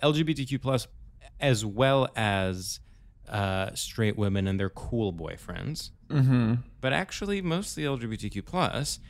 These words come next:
Speaker 1: And, I mean, there were people at our Chicago show that had homemade merch that was really well done, in fact, with a sort of fun handwritten font.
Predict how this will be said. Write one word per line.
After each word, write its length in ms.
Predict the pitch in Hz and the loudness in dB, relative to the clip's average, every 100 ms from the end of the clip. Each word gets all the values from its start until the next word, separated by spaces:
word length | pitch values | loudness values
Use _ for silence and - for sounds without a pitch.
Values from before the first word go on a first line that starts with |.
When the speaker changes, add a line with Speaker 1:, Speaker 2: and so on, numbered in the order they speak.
| - - - - - | -18 -20 -18 -18 -4
Speaker 1:
And, 640 | 123 120 120 120 117 117 - - - - - - | -2 0 0 0 -2 -4 -8 -16 -18 -18 -18 -2
I 60 | 143 | 0
mean, 380 | 160 147 143 - - | 2 2 0 -4 -10
there 260 | 120 156 185 | -2 2 2
were 140 | 196 | 2
people 360 | 185 156 143 139 | 0 -4 0 2
at 60 | |
our 80 | 131 | 4
Chicago 400 | 123 135 120 117 | 2 -2 0 0
show 160 | 113 113 | 0 2
that 100 | 107 | 2
had 140 | 104 95 | 0 -2
homemade 460 | 98 110 101 95 | 0 2 2 0
merch 600 | 87 87 107 156 - - - - - - | 0 0 2 0 -4 -8 -10 -20 -16 0
that 160 | 120 | 0
was 180 | 117 107 | 2 0
really 320 | 98 107 131 160 | 0 2 2 2
well 240 | 110 107 | 4 4
done, 180 | 92 87 | 2 0
in 100 | 113 | 0
fact, 280 | - 147 - | 0 -4 -2
with 80 | 110 | -2
a 40 | |
sort 160 | 104 104 | -2 -2
of 80 | 98 | -4
fun 500 | - 98 107 113 - | -2 2 2 2 0
handwritten 600 | - 101 98 98 95 98 | -4 -2 0 0 -2 -4
font. 580 | - 90 87 165 208 | -6 -4 -2 -4 -6